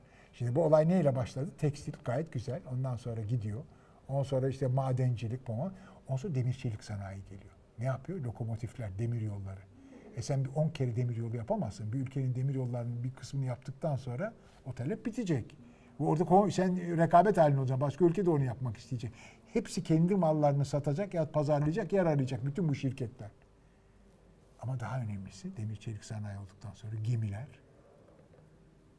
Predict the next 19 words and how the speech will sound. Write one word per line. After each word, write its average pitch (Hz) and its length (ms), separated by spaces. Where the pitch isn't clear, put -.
silah. - 380
Demir 98 260
çelik - 320
ve 107 60
silah - 300
sanayi. 104 480
Yavaş 139 340
yavaş 110 280
ülkeler 113 380
farkına 107 520
varıyorlar 151 520
ki 170 160
bu 156 300
çatışmalar 127 1000
gittikçe - 600
sivrilmeye 113 840
başlayacak. 107 420
Bunu 123 180
görüyorlar. 104 480